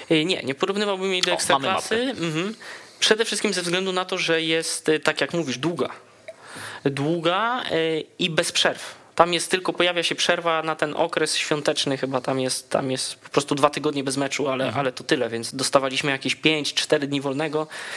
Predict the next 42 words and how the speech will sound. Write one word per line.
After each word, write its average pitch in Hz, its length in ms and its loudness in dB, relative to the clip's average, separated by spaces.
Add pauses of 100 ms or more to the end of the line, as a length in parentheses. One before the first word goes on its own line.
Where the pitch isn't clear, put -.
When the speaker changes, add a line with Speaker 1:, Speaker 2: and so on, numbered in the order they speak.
(180)
Speaker 1:
zjeżdżaliśmy 143 560 2
się 139 100 -2
później 143 280 0
w 147 60 -2
weekend 160 420 -2
i 156 100 -2
cały 139 460 2 (120)
mikrocykl 135 560 -2
tygodniowy 131 440 0
znowu 139 320 -2 (360)
i 165 120 6
dalej 135 220 2
się 131 140 -4
grało. 123 280 0 (400)
Fakt, 202 200 6
że 202 100 0
nie 208 80 0
gra 185 120 0
się 170 120 -2
w - 40 0
środku 170 260 0
tygodnia, 151 420 0
bardzo 160 360 2
rzadko 131 280 -2
się - 120 -2
to 135 100 -4
zdarza, 139 420 0
więc 143 300 -4
masz 139 280 0
zawsze - 320 2
tydzień 135 300 0
na 131 80 -2
przygotowanie 135 480 -2
się - 100 -4
do 135 80 -4
meczu. 131 340 -2 (480)
E, 143 120 6
natomiast, 175 400 2
no, 190 80 2
masz 170 280 0
świadomość, 165 540 0
że, 160 400 0